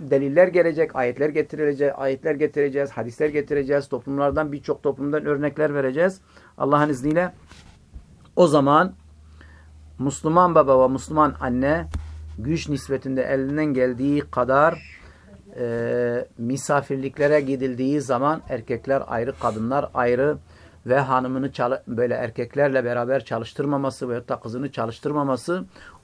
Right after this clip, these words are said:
o erkek, bazı şahıslar diyor ki, "Efendim, e, mesela maaşımız yetmiyor, mecburuz biz çalışacağız."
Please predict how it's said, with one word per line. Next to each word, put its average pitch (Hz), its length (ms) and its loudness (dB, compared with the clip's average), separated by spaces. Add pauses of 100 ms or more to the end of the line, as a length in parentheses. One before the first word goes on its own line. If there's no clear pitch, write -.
o 175 240 6
erkek, 156 500 4 (300)
bazı 165 240 4
şahıslar 175 340 2
diyor 185 140 2
ki, 175 80 0
"Efendim, 165 440 -2 (400)
e, 143 140 -2
mesela 147 460 -2
maaşımız 151 540 2
yetmiyor, 151 540 2
mecburuz 147 640 -6
biz 135 200 -8
çalışacağız." 107 760 -6